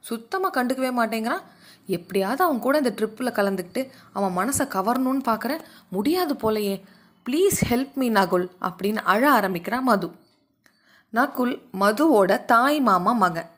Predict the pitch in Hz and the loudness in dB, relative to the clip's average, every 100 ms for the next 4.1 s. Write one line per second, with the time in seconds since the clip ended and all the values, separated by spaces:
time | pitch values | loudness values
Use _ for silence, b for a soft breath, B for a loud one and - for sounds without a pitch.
0 | _ b b b b 226 226 190 185 - | _ b b b b 2 2 2 0 -2
1 | - 247 359 381 247 226 254 208 180 180 | -4 -2 0 0 0 -2 -2 0 0 0
2 | 185 - 190 214 - 311 226 185 185 196 | -2 -4 -4 -4 2 2 2 0 -4 -2
3 | 202 202 285 208 202 180 233 202 165 - | -4 -2 -2 -2 -2 -2 0 -2 -4 -8